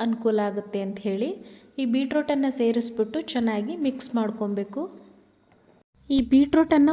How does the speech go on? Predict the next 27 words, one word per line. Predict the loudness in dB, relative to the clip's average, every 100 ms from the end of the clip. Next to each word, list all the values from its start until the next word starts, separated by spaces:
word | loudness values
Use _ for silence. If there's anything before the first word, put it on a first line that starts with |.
| 6
ಒಗ್ಗರಣೆಲೆ | 4 6 6 8 6 6 6
ಒಂದರಿಂದ | 6 6 6 4 6 6
ಒಂದೂವರೆ | 6 6 6 4
ನಿಮಿಷ | 4 2 2 0
ಆಗುವಷ್ಟು | 2 0 -2 -2 -2 0
ಚೆನ್ನಾಗಿ | 2 2 2 -2 0
ಫ್ರೈ | 2 4
ಮಾಡ್ಕೊಂಡು | 2 2 -2 -2 0 -2 -4 -18 _ -6
ಇದಕ್ಕೆ | -2 0 2 4
ಮಸಾಲೆ | 4 2 0 2 2
ಏನ್ | 4 4
ರುಬ್ಬಿಟ್ಕೊಂಡಿದ್ವೋ | 2 0 -2 0 0 0 -2 -2 -2 0
ಆ | 4
ಮಸಾಲೆನ | 4 2 -2 0 2 2 0
ಸೇರಿಸ್ಕೊಬೇಕು. | 0 0 -2 -4 -2 -4 -2 -2 -4 -10 -20 _ -2
ಅದಾದ್ಮೇಲೆ | 0 2 4 4 2 0 -4
ಅದು | -2 0
ಕೂಡ | 0 2 0 -2
ಹಸಿದೆ | -4 -2 0 2
ರುಬ್ಬ್ | 0 0 -2
ಹಾಕಿರೋದ್ರಿಂದ | -2 -2 -2 0 -2 -2 -4 -2
ಚೆನ್ನಾಗಿ | 0 2 0 -6
ಫ್ರೈ | -2 0 2
ಆಗೋ | 0 -2
ತನಕ | -4 -4 -4 -6 -8 _ _ _ _ -4
ಫ್ರೈ | 0 2 2
ಮಾಡ್ಕೊಬೇಕು. | 0 -2 -2 -2 -4